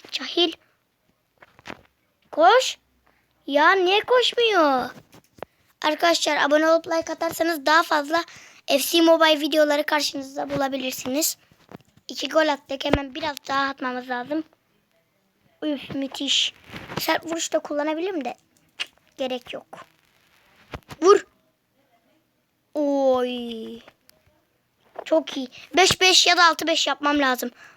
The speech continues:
Dal, dal, dal, dal. Allah, Allah, Allah. Euro var karşımda. Hayır, dalgıç attı. Yenemeyeceğim. Roberto Carlos var önümde.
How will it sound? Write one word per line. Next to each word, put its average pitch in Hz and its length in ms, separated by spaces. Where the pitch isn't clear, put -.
Dal, 294 200
dal, 320 220
dal, 330 200
dal. 339 200
Allah, 349 240
Allah, 370 160
Allah. 370 240
Euro 311 360
var 320 180
karşımda. 294 500
Hayır, 320 380
dalgıç 349 400
attı. - 280
Yenemeyeceğim. 302 560
Roberto 349 440
Carlos 370 320
var 320 120
önümde. 269 460